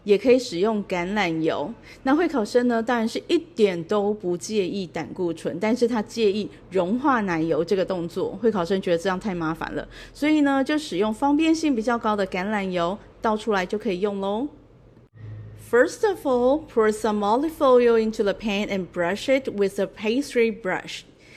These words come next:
首先呢，先在烤盘的底部刷一层油，不管是融化的奶油还是橄榄油，this gonna crisp the base of the dough up.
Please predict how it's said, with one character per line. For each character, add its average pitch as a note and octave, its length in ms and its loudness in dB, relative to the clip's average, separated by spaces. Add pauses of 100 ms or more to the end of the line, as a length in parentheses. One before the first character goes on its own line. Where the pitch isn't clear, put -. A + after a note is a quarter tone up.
(160)
首 A3+ 200 2
先 E4 300 0
呢， E4 240 4
先 D4+ 240 2
在 C4 260 0
烤 F3+ 440 0
盘 F3 400 -6
的 F#3+ 100 0
底 F3+ 240 -6
部 G#3+ 240 0
刷 G#3 480 -2
一 A3+ 180 -6
层 F3+ 500 -8
油， F#3 300 2 (300)
不 D#4+ 100 -2
管 C#4 160 2
是 C#4+ 180 -2
融 A#3 200 2
化 C#4 100 2
的 B3 120 2
奶 F#3+ 160 -4
油 F3 180 -2
还 G3 240 -4
是 A#3 220 -4
橄 G3 180 -4
榄 G#3+ 120 -2
油， F3 360 -2 (220)
this G#3+ 200 4
gonna A3 420 0
crisp C#4 400 -2
the B3 100 4
base A3+ 440 -2
of A#3 140 -2
the G3 120 0
dough F#3+ 420 -2
up. - 300 -4